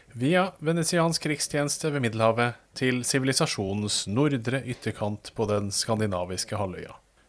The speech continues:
Som offiser i felt gjorde han en variert karriere, med noen høydepunkter, som slaget på Vågen i Bergen, men noen mindre minneverdige bølgedaler var det også. For ettertiden er det derimot ikke innsatsen i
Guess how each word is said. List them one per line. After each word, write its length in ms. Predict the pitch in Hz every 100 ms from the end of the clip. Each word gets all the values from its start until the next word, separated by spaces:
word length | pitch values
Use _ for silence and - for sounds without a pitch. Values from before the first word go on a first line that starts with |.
| _
Som 400 | - 120 120 123 110
offiser 340 | - - 107
i 80 | 110
felt 480 | 107 98 98 - 139
gjorde 240 | 127 120
han 140 | 127
en 100 | 143
variert 320 | 196 156 147 -
karriere, 460 | 180 170 98 90 - - 101
med 240 | 95 92
noen 240 | 147 139 143
høydepunkter, 680 | 143 139 143 135 - 226 -
som 320 | - 143 135 -
slaget 340 | 131 120 120
på 140 | 127 110
Vågen 320 | 113 113 117
i 80 | 110
Bergen, 400 | 101 113 175 180 - - - _
men 220 | 160 190
noen 220 | 202 160 165
mindre 320 | 135 123 135
minneverdige 560 | 135 135 110 113 110 113
bølgedaler 580 | 120 107 98 95 98 101
var 160 | 98 90
det 80 |
også. 220 | 82 - 95 - _ _ _ _ _ _
For 220 | 143 151 151
ettertiden 680 | 170 165 120 120 139 240 202 -
er 80 | 139
det 80 | 143
derimot 320 | 127 117 120
ikke 220 | 127 127
innsatsen 540 | 127 113 107 101 -
i 60 | 110